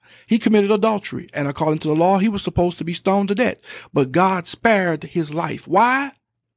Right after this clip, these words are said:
It was because of his grace. Woo, glory to God. Verses nine through twelve. "Cometh this blessedness up-, then upon the circumcision only,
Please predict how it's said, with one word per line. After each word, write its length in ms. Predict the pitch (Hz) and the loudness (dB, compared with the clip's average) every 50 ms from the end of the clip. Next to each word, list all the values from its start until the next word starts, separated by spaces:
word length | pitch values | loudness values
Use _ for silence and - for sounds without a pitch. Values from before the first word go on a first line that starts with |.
| _ _ _ _ _ _ _ _ _ _ _ _ _ _ _ - | _ _ _ _ _ _ _ _ _ _ _ _ _ _ _ -4
It 80 | 165 | -2
was 160 | 147 139 135 127 | 0 0 -2 -2
because 1080 | - 135 - - - - 254 285 294 302 311 311 302 302 302 302 302 302 - - - - _ - | -4 -8 -8 -6 0 2 4 4 4 4 2 2 0 0 -2 -4 -6 -8 -10 -12 -16 -18 _ -10
of 500 | - 202 226 254 254 262 262 262 - - | -8 -6 -2 -2 0 0 0 -2 -4 -8
his 520 | - - - 214 220 220 226 214 - - - _ _ - - - _ _ _ _ | -16 -10 -4 -2 0 0 0 -2 -4 -10 -14 _ _ -20 -20 -20 _ _ _ _
grace. 840 | - 135 131 147 180 202 - - - - - - - - - - _ _ _ _ _ _ _ _ _ _ _ _ | -10 -8 -6 -2 -2 -2 -2 -4 -8 -8 -10 -10 -12 -14 -18 -20 _ _ _ _ _ _ _ _ _ _ _ _
Woo, 380 | - 330 392 453 494 453 440 339 | -2 0 2 2 4 2 2 0
glory 400 | - 160 202 220 185 151 139 127 | 0 2 2 4 4 2 0 -4
to 60 | 120 - | -6 -10
God. 340 | 135 - - - - - _ _ _ _ _ - - - - - - - - - _ _ _ _ _ _ _ _ _ _ - | -14 -16 -18 -18 -20 -20 _ _ _ _ _ -20 -20 -20 -20 -20 -20 -20 -20 -20 _ _ _ _ _ _ _ _ _ _ -10
Verses 380 | - 147 190 214 208 - 202 165 | -2 2 2 2 2 0 -4 -4
nine 280 | 175 196 202 190 175 | -2 0 0 0 -2
through 140 | 165 - 165 | -4 -6 -10
twelve. 420 | - - - 143 - - - - _ - - _ _ _ - | -8 -6 -6 -6 -6 -8 -14 -20 _ -20 -20 _ _ _ -2
"Cometh 400 | - 294 339 349 349 349 339 - | 2 2 2 4 2 -2 -2 -4
this 300 | 208 202 269 262 247 - | -8 -2 -2 -2 -2 -2
blessedness 960 | 185 170 156 185 226 247 269 262 226 - 226 - - 202 208 196 196 - - - - - | -6 -10 -8 -2 0 0 0 0 -2 -6 -10 -8 -4 -2 -2 -2 -2 -4 -8 -14 -10 -12
up-, 140 | 170 _ _ - | -12 _ _ -10
then 280 | 165 165 233 262 262 254 | -2 2 4 4 4 2
upon 520 | 233 202 - - 220 226 226 220 214 196 | 2 -2 -2 -2 0 2 2 2 2 0
the 100 | 175 180 | -2 -4
circumcision 680 | 170 - 208 208 208 196 170 - - 220 214 196 202 190 - - | -2 0 -2 -2 -2 -6 -6 -2 0 0 0 2 0 -4 -4 0
only, 500 | 143 156 175 214 240 254 285 285 269 | 2 2 2 2 2 0 -2 -4 -6